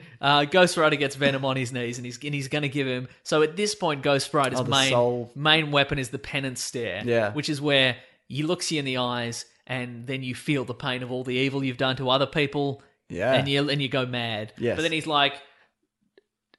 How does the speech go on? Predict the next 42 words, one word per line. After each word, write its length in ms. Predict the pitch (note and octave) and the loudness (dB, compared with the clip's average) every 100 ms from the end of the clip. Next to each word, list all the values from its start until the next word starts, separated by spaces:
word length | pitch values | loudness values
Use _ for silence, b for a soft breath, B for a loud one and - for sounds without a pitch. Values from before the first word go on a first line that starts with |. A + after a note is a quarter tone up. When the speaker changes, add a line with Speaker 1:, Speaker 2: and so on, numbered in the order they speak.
| _ - | _ -6
Speaker 1:
"Venom, 400 | D#3+ G#3 F#3+ F3+ | 4 8 8 6
I'm 140 | F3+ | 4
gonna 220 | E3+ G#3+ | 6 4
give 220 | - F#3+ F#3 | 4 2 2
you 100 | F3+ | 0
the 80 | |
penance 540 | F3+ - - G3+ F#3 E3+ | -2 -10 -2 0 2 -2
stare, 280 | - E3+ E3 | 0 4 6
and 80 | E3 | 4
you're 80 | E3 | 4
gonna 240 | F3 E3+ - - - | 2 0 -6 -20 -4
feel 180 | G#3 F3 | 0 0
the 100 | D#3+ | 2
pain 260 | F#3+ F3 | 4 6
of 100 | E3 | 6
all 120 | E3+ | 4
the 100 | E3 | 6
evil 320 | D#3+ E3 D3+ D3+ | 6 4 4 0
you've 180 | C#3+ | 0
done 300 | D#3+ D3+ D3 C#3+ | 4 4 4 -4
to 120 | D#3 | -2
people 320 | E3 D#3+ D#3+ | 0 2 0
in 80 | D3+ | 0
your 80 | D3+ | 4
lives." 300 | D3 C#3+ C#3 | 6 8 8
Speaker 2:
Hey, 60 | |
listen, 260 | G3 G3+ G3+ | 6 6 10
heads 180 | G3 F#3+ | 10 10
up. 260 | F#3 C3+ - | 8 8 2
Speaker 1:
And 160 | F3 | 0
then, 240 | F#3+ F#3 F3+ | 2 0 -2
and 140 | E3 | -2
then 160 | F3 E3+ | 0 2
Venom's 320 | F#3 E3+ D#3+ | 2 0 0
like, 280 | E3 D#3 D#3 - _ _ _ _ - | 4 4 2 -6 _ _ _ _ 2
"Nah, 260 | D#3+ C3+ F3+ | 8 10 10
don't 260 | A#3+ F3 | 8 8
judge 300 | E3 C#3+ - | 6 4 4
me 180 | C#3+ E3+ | 2 2
though. 380 | C#3 B2+ C3 E3+ | 2 2 2 0
Speaker 2:
<laughs> 760 | - - - - - - - - | -4 -12 -8 -6 -6 -10 -14 2
Speaker 1:
Don't. 300 | G#3+ G3+ | 4 6